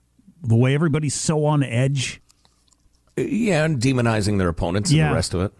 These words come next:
Speaker 1: Yeah.
Speaker 2: Yeah.
Speaker 1: I just feel like that an, an, an attempt or a success. You know, I just feel like there's one coming that,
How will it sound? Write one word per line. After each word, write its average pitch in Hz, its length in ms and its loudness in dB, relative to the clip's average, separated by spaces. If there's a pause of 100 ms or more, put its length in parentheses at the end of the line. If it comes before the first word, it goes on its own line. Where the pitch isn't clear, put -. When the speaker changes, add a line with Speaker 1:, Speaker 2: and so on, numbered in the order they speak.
Speaker 1:
Yeah. 120 280 2
Speaker 2:
Yeah. 87 320 -2
Speaker 1:
I - 60 -2
just - 260 -2
feel 277 160 2
like 277 240 -2
that - 180 -4
an, 165 120 0
an, 160 360 2 (140)
an 151 120 4
attempt 220 460 -2
or 160 160 0
a 120 40 0
success. - 600 -6 (600)
You 101 100 -6
know, 90 220 -4 (100)
I 117 60 -8
just 160 220 0
feel 262 160 0
like 254 180 0
there's 175 160 2
one 165 240 2
coming 101 320 0
that, 92 140 -8